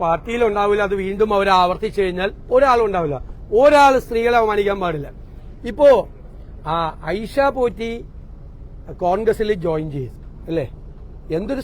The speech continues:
സങ്കടമാണ് സി പി എം നേതാക്കന്മാർക്ക്. എത്ര സി പി എം നേതാക്കന്മാർ ബി ജെ പിയിലേക്ക് പോയി, അപ്പൊ എന്നൊരു വിഷമമില്ല. ഐഷ പോറ്റി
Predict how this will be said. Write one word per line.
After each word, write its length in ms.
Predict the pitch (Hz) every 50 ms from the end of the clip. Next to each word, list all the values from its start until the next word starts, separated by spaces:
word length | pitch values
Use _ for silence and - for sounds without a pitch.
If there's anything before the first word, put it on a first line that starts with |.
| -
സങ്കടമാണ് 500 | 196 175 190 190 214 240 247 233 233 226 - -
സി 80 | 220 208 -
പി 80 | 233 226
എം 60 | 226 226 220
നേതാക്കന്മാർക്ക്. 680 | 214 214 214 208 214 214 226 220 214 208 202 202 220 202 - - - - - - - - - - - - - - - - - - 196
എത്ര 140 | 202 - 285 311 240 226
സി 80 | 262 226 202
പി 80 | 254 247
എം 40 | 247 247
നേതാക്കന്മാർ 460 | 240 240 233 233 214 226 226 226 226 233 208 208
ബി 80 | 208 196
ജെ 80 | 196 208 185
പിയിലേക്ക് 280 | 226 220 233 214 214 226 214
പോയി, 160 | 208 202 208 - - 175
അപ്പൊ 100 | 151 - 233 214
എന്നൊരു 240 | 214 220 214 208 220 220
വിഷമമില്ല. 380 | 196 - 180 175 180 175 156 139 113 - - - - - - - - - - - - - - - - 143 165
ഐഷ 160 | 214 240 208 311 311 302
പോറ്റി 220 | 294 294 233 285